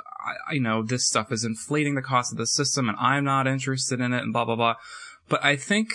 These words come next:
what the D S was at, at the beginnings, like the touch screen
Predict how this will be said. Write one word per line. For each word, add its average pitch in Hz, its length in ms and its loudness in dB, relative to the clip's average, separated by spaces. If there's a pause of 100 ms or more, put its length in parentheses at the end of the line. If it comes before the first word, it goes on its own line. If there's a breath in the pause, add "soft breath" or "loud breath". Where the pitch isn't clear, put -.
(300)
what 123 220 -2
the 123 100 0
D 113 220 0
S 104 240 2
was 104 440 0
at, 120 180 2
at 131 140 -2
the 127 80 2
beginnings, 107 640 0
like - 120 -8
the 110 100 -8
touch - 280 0
screen 107 640 -2